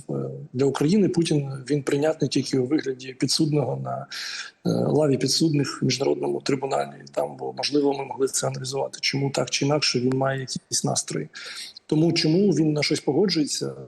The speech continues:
це ми виключно можемо тільки припускати, спекулювати і так далі. Тут можемо побачити рішучість з боку Америки, це правда. І бажання Трампа покласти край цій війні,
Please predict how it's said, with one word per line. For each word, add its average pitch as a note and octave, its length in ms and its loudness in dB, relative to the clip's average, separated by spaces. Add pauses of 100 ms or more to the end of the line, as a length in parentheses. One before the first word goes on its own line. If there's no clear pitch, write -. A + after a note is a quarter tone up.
(120)
це D3+ 300 -2
ми D3+ 220 2
виключно C#3+ 460 -2
можемо C#3 280 0
тільки C#3+ 340 -2 (440)
припускати, D#3+ 720 0
спекулювати C#3 760 -2
і - 20 -4
так - 240 -8
далі. - 180 -8 (100)
Тут G#3+ 220 0
можемо D#3 400 2
побачити D3+ 500 0
рішучість D3 440 2
з - 20 -6
боку C#3+ 280 0
Америки, F3 440 0
це E3 180 -4
правда. F3 440 0 (760)
І D3 460 6 (340)
бажання D3 480 2
Трампа D#3+ 360 -4
покласти - 520 -2
край C#3+ 240 0
цій C#3+ 200 2
війні, F3+ 380 4